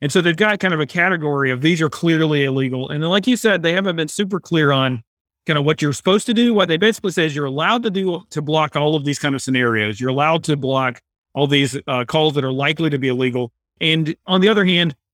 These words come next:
if you are still allowing illegal traffic from your network, then we're allowed to block you. And so we're allowed to just turn you off.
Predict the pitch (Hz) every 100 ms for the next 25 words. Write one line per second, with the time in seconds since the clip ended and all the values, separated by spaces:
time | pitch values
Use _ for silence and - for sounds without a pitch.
0 | _ 160 160 170 170 160 156 151 135 -
1 | 196 190 165 151 151 165 156 147 190 185
2 | 170 151 170 151 151 - 147 139 139 139
3 | 127 143 165 170 160 151 143 135 135 147
4 | 135 95 _ - 127 139 139 139 143 143
5 | 135 - 156 143 123 117 101